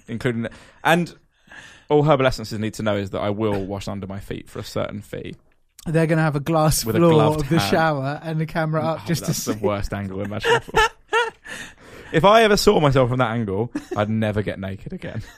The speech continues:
Speaker 1: <laughs> Would you?
Speaker 2: No.
Speaker 1: No. Is there anyone on earth that was, would be comfortable seeing themselves from that angle? Let us know. <laughs>
Speaker 2: Tweet us.
Speaker 1: Send us a picture.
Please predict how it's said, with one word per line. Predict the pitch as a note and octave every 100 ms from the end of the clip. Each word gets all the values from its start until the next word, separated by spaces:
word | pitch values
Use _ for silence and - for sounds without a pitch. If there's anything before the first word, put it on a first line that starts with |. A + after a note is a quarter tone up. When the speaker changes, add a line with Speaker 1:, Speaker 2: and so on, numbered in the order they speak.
| - G#4+
Speaker 1:
<laughs> | - - _ _ -
Would | C#3+
you? | F3+ A3+ E4 _ F#3+
Speaker 2:
No. | E3+ D3 C#3 D#3 D#3+
Speaker 1:
No. | B2 F#2 D2+ - - - -
Is | F#3
there |
anyone | A#3 A#3
on | A3+ C3
earth |
that | A2 F2
was, | A2 A2 -
would | B2+ A2+
be |
comfortable | A2 A2 G2+
seeing | - G#2+
themselves | G2+ G2 G2
from | G2
that | G#2 -
angle? | G2+ G2+ - _ _ _ _
Let | D3 G#3
us | G#3
know. | C4 F#3+
<laughs> | D3+ - - - - - G4+
Speaker 2:
Tweet | - E4 D4+ D#4
us. | A#3 F#3 A#3+ C#3+
Speaker 1:
Send | - G3+ C4
us |
a | F3+
picture. | B3 A#3+ D3+ G2+